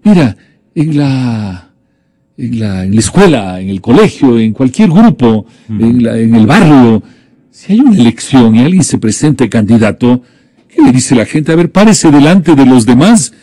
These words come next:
Speaker 2: Ujú.
Speaker 1: y díganos algo, <laughs> ¿no?
Speaker 2: Claro.
Speaker 1: Díganos, conteste preguntas.
Speaker 2: Pablo,
Speaker 1: Eh,
Speaker 2: y si es que
Speaker 1: pues
Speaker 2: el
Speaker 1: me
Speaker 2: señor
Speaker 1: parece, te digo
Speaker 2: candidato con todo el derecho de reaccionar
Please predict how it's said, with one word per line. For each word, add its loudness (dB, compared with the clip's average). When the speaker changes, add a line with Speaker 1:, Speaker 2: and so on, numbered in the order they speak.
Speaker 2:
Ujú. -18
Speaker 1:
y -2
díganos 0
algo, 2
<laughs> -20
¿no? -4
Speaker 2:
Claro. -12
Speaker 1:
Díganos, 0
conteste 0
preguntas. 0
Speaker 2:
Pablo, 2
Speaker 1:
Eh, -4
Speaker 2:
y -8
si -2
es -2
que 0
Speaker 1:
pues 0
Speaker 2:
el 0
Speaker 1:
me 4
Speaker 2:
señor 0
Speaker 1:
parece, 2
te 0
digo 2
Speaker 2:
candidato 0
con -8
todo -4
el -4
derecho -6
de -6
reaccionar -8